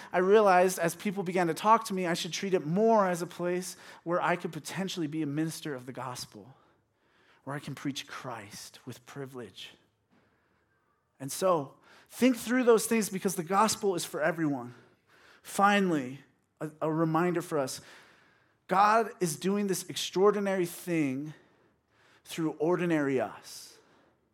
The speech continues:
Right? We are just ordinary, just talking to people about Jesus. "What do you think about Jesus? Hey, have you read the book of John?" Saying these different things, just very ordinary things. And God is doing something extraordinary with it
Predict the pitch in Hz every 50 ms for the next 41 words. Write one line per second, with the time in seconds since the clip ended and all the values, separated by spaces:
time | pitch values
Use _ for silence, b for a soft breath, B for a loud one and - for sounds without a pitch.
0 | _ _ _ b b b b b b b b - 208 208 196 185 208 262 285 254
1 | 185 190 208 - - B B B B B B - 196 233 247 233 240 220 202 196
2 | 190 196 180 170 160 - - - - 196 190 208 - 202 214 190 - 196 170 -
3 | 185 165 175 160 156 - 147 131 143 165 220 254 247 - 247 226 220 220 214 180
4 | 196 208 185 147 - - - 254 214 180 175 175 196 214 226 240 214 240 202 220
5 | 208 202 175 - 214 202 175 147 147 B B B - - - 233 240 254 262 240
6 | 226 220 190 170 208 202 208 196 175 151 - 180 160 147 143 - - 202 196 -
7 | - - 214 226 240 247 240 226 233 190 196 233 233 220 208 220 208 208 202 190
8 | - - 185 165 147 135 - B B B B B 185 190 180 175 202 196 208 220
9 | 226 233 190 175 208 208 202 180 - 208 180 160 196 180 170 135 - - - -
10 | - 185 165 170 180 175 165 160 156 151 143 139 131 127 123 - - 101 101 -